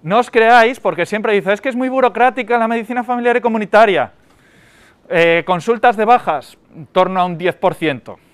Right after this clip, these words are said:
Tampoco es tanto. Es verdad que con el covid ha habido muchas, pero es que quien no se lo ha cogido es que ya se ha pasado el juego, joder. A ver,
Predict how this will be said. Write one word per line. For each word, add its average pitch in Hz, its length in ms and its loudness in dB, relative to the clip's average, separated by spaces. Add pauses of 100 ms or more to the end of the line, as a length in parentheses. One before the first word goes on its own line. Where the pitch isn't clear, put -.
(140)
Tampoco 160 500 0
es - 100 -4
tanto. 120 440 -4 (580)
Es 170 140 0
verdad 202 280 4
que 156 120 -2
con 151 140 0
el 151 120 -2
covid 208 400 2
ha 156 60 -2
habido 165 200 2
muchas, 156 440 -4
pero 131 180 -6
es 143 80 -6
que 156 160 -4
quien 156 140 -6
no 151 80 -6
se 160 120 -6
lo 147 60 0
ha 143 80 0
cogido 156 320 -6
es 170 80 -6
que 170 100 -8
ya 156 140 -6
se - 80 -8
ha 147 80 -6
pasado 127 220 -12
el - 60 -20
juego, 143 260 -10
joder. 123 320 -14 (1900)
A 139 120 -12
ver, 143 180 -8